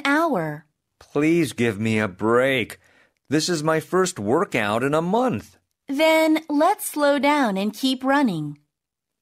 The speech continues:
Speaker 2: I don't think running is right for me. I'd be better at cycling or some other type of exercise.
Speaker 1: It's just because you're not used to running.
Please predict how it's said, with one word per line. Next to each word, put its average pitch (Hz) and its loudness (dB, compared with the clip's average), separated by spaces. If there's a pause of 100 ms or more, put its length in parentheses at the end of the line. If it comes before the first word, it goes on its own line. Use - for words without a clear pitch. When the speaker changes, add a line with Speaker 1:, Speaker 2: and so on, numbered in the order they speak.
(140)
Speaker 2:
I 139 -4
don't 220 0
think 190 -4
running 135 0
is 92 -2
right 101 -4
for 95 -8
me. 87 -10 (420)
I'd 190 -2
be 175 -2
better 120 0
at 98 -6
cycling 104 -6
or 127 0
some 135 -4
other 143 0
type 92 -6
of 104 -2
exercise. 87 -8 (320)
Speaker 1:
It's 294 -6
just 381 -2
because 277 0
you're 214 0
not 233 0
used 330 -4
to 233 -2
running. 202 -2